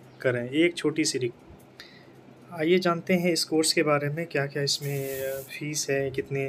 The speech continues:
qualification, minimum qualification क्या चाहिए। तो पहले हम discuss करते हैं कि form कब से कब तक भराने का date है।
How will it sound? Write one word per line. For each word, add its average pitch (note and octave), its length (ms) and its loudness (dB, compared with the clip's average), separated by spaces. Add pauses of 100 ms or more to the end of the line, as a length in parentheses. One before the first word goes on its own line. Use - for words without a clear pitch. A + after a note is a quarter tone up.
qualification, C3+ 840 -4
minimum C3+ 360 -4
qualification C3 640 -4
क्या C#3 160 0
चाहिए। B2+ 360 -4 (1000)
तो D3 400 2 (120)
पहले D#3 220 2
हम E3+ 220 -2
discuss D3 360 0
करते D#3+ 340 0
हैं D#3+ 280 -4
कि D3 380 -2 (200)
form D#3 260 0 (260)
कब D3+ 140 4
से D#3+ 220 0
कब C#3 320 -2
तक D3+ 80 4
भराने C3+ 420 -2
का C#3+ 120 2
date A#2+ 300 0
है। C3 200 -12